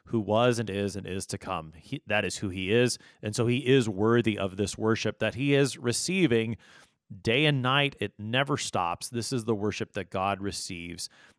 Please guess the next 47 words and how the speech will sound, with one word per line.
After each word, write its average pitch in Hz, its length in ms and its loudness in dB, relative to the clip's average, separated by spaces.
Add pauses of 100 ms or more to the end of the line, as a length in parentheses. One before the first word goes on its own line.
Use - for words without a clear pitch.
This, 117 200 0
again, 110 200 -2
is 98 120 -4
the 101 80 -4
heavenly 110 500 0
perspective 98 800 -6
that 95 160 -6
John 95 320 -6
is 90 160 -10 (160)
giving 110 400 2 (320)
in 131 160 2
the 123 80 4
book 104 240 0
of 92 100 -10
Revelation 90 680 -6
that 85 100 -12
he 98 160 -6
is 92 100 -4
seeing 87 400 -6
there, 87 300 -8 (320)
having 120 240 0
been 101 140 -2
lifted 98 280 -4
up 92 140 -4
into 92 140 -8
the 90 100 -6
throne 90 280 -8
room 90 160 -10
of 82 140 -12
God. 82 400 -6 (300)
So, 123 260 4
"Holy, 143 440 6
holy, 123 320 4
holy 110 260 2
is 98 100 -4
the 95 80 -6
Lord 104 300 0
God 101 180 2
Almighty, 90 400 -4
who 90 80 -8
was 110 400 2
and 101 100 -6
is 98 220 -4
and 90 100 -12
is 90 140 -8
to - 120 -12
come." 85 400 -8